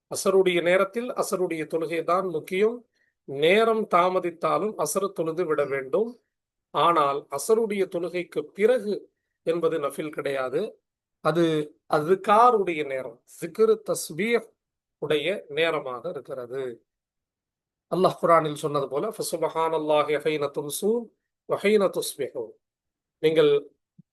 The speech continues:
சுபுகுடைய நேரத்திலும் மாலை நேரத்திலும் அல்லாஹுடைய தஸ்பீஹாத்துகளை நீங்கள் கட-, கட்டாயமாக்கிக் கொள்ளுங்கள். அப்போ அந்த தஸ்பீஹுக்குரிய நேரம் ஒன்று. இரண்டாவது, அஸ்தமிக்கும் நேரம் என்பது,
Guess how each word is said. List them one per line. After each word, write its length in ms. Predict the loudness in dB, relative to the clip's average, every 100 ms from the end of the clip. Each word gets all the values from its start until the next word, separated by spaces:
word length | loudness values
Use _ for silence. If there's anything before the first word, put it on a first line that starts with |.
| -14 -2
சுபுகுடைய 460 | 6 6 6 2 4
நேரத்திலும் 580 | 6 4 2 2 2 2
மாலை 360 | 2 2 2
நேரத்திலும் 680 | 2 2 2 0 0 0 -6 _ _ _ -2
அல்லாஹுடைய 540 | 6 8 8 6 2
தஸ்பீஹாத்துகளை 880 | 2 -2 0 2 4 2 2 0 0
நீங்கள் 260 | 0 -2 -4
கட-, 300 | -2 -2 -2
கட்டாயமாக்கிக் 640 | -4 0 2 2 -2 -6 -10
கொள்ளுங்கள். 480 | -8 -8 -8 -10 _ _ _ _ _ _ _ _ _ _ _ _
அப்போ 260 | -2 0 2
அந்த 300 | 2 2 2
தஸ்பீஹுக்குரிய 920 | 0 0 -2 0 0 0 0 2 2
நேரம் 320 | 2 0 0
ஒன்று. 540 | 0 0 2 2 0 -2
இரண்டாவது, 560 | -2 2 2 2 0 0
அஸ்தமிக்கும் 680 | -4 -2 0 -2 -2 -4 0
நேரம் 340 | 0 0 -2
என்பது, 640 | -4 -4 -4 -4 -4 -8